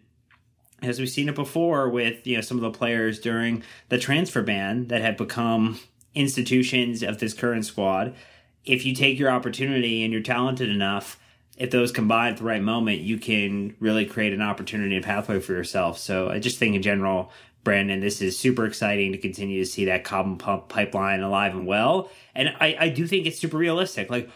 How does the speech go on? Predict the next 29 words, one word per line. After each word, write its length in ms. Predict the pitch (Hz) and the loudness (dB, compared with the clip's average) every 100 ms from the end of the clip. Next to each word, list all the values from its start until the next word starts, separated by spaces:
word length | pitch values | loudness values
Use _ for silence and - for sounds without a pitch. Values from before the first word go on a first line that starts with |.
| - | -14
one 500 | - 127 147 175 190 | -4 2 4 4 2
individual 760 | 190 160 170 156 147 139 135 120 | 0 0 0 0 0 0 0 0
from 280 | - 123 120 | 0 -2 0
the 120 | 110 | -2
academy 600 | 107 117 104 101 95 90 | -2 -2 0 -2 -4 -6
becoming 720 | 90 95 - 104 95 95 92 - - _ | -8 -8 -4 -4 -4 -4 -8 -14 -20 _
a 500 | 113 110 104 101 101 - | 0 2 2 2 0 -4
squad 600 | - - 139 131 139 135 | -10 -6 2 4 4 0
player 500 | 127 113 110 107 104 | -6 -4 -2 -2 -4
or 220 | 101 98 | -4 -8
kind 240 | - 104 | -8 -8
of 0 | |
a 80 | 95 | -8
permanent 460 | - 131 123 120 101 | -6 -2 0 0 -2
member 500 | 110 104 104 101 - - - - | -2 0 0 -2 -4 -14 -12 0
of 240 | 120 110 | 0 2
the, 460 | 117 110 110 110 - _ _ _ | 2 4 2 0 -6 _ _ _
you 120 | 113 | -6
know, 60 | 95 | -4
the 100 | 98 | -6
twenty-two, 720 | - - 127 110 - 117 110 | -8 -4 -2 -2 -2 0 0
twenty-five 840 | 107 117 101 123 110 98 92 90 - - _ | 0 -2 0 2 2 2 0 -4 -10 -20 _
every 280 | 120 110 98 | -2 -2 -4
season, 640 | - 104 117 156 180 170 - _ - | -2 0 2 0 0 -4 -8 _ 4
that 180 | 117 | 4
is, 440 | 120 110 107 104 - _ _ _ | 6 2 0 -4 -10 _ _ _
that's 240 | 120 117 - | -4 -4 -2
the 80 | 117 | -2
model. 400 | 104 87 78 | 0 -2 -4